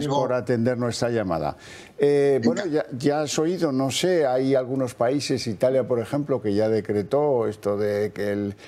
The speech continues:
Speaker 2: el apagón, eh, de, de móviles,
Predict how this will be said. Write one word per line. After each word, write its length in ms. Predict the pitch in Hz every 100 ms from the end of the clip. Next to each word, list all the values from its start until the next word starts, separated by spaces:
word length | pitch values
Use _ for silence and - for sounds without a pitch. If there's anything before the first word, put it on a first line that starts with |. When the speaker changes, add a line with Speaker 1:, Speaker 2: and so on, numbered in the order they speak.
| -
Speaker 2:
el 180 | - 107
apagón, 720 | 107 - 107 107 131 135 131
eh, 300 | 123 117 113
de, 320 | 113 107 110 -
de 260 | 101 107
móviles, 840 | 104 135 156 123 107 101 82 -